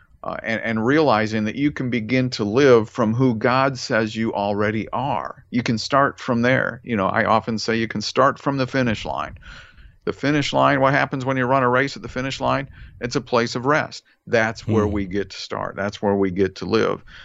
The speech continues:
Speaker 1: But it's, it's not gonna work if you get it flipped around the other way. And if you're, if you're going to live from who you are in Christ, that's what you want. If you're gonna try to live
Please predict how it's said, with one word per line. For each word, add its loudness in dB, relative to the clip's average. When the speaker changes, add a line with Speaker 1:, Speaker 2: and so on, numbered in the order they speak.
Speaker 1:
But 4
it's, -2
it's -4
not 2
gonna 2
work 2
if -6
you -4
get 2
it 0
flipped -2
around 0
the 2
other 4
way. 0
And -6
if -6
you're, -2
if -2
you're 2
going 2
to -2
live 2
from -2
who 4
you 0
are 4
in -2
Christ, 0
that's 0
what -4
you -2
want. -2
If -8
you're -2
gonna 0
try 2
to 2
live 2